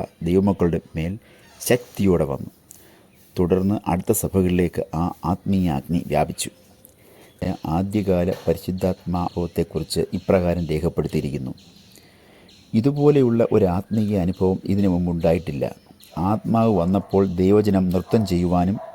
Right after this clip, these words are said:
ദർശനങ്ങൾ കാണുവാനും പുതുഭാഷകളിൽ സംസാരിപ്പാനും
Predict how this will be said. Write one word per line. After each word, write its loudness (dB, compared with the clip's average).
ദർശനങ്ങൾ 0
കാണുവാനും 0
പുതുഭാഷകളിൽ 2
സംസാരിപ്പാനും 0